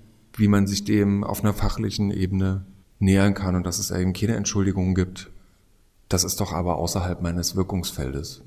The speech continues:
Das fand ich gut. Und dann gab's noch einen zugeschalteten Beitrag, der war ein bisschen streitbarer Satz. Er hatte gesagt, dass den jungen Leuten das Fehlen eines gesellschaftlichen Zusammenhaltes gar nicht fehlt.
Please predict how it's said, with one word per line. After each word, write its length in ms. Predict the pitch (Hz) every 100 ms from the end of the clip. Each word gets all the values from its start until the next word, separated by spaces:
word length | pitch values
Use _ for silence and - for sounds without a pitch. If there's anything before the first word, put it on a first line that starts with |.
| 110
Das 200 | 92 92
fand 160 | 110 113
ich 100 | 110
gut. 260 | 117 117
Und 80 | 113
dann 320 | 101 104 101 - - - - - -
gab's 240 | 90 -
noch 80 | 95
einen 140 | 98
zugeschalteten 600 | 95 113 120 117 123 127
Beitrag, 720 | 113 107 110 110 107 110 - - - _ _ -
der 640 | 101 98 95 95 92 95 - _ -
war 160 | 98
ein 260 | 101 101 98
bisschen 300 | 95 95 -
streitbarer 560 | - 82 95 107 90
Satz. 420 | 92 101 - - -
Er 80 | 95
hatte 120 | 104
gesagt, 240 | 101 98
dass 120 | 107
den 140 | - 104
jungen 200 | 110 123
Leuten 840 | 98 104 104 104 101 - - - -
das 160 | 95 -
Fehlen 360 | 110 117 120
eines 280 | 78 101 98
gesellschaftlichen 760 | 95 92 92 95 113 - 98 101
Zusammenhaltes 880 | 92 87 98 104 101 101 101 - - -
gar 140 | - 92
nicht 200 | 92 -
fehlt. 460 | 104 87 92 -